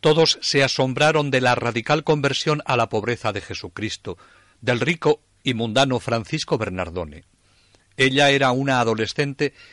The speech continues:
y él un joven de unos veinticuatro o veinticinco años.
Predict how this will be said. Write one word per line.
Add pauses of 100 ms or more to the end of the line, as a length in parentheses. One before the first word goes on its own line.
(140)
y
él (260)
un
joven
de
unos
veinticuatro
o
veinticinco
años.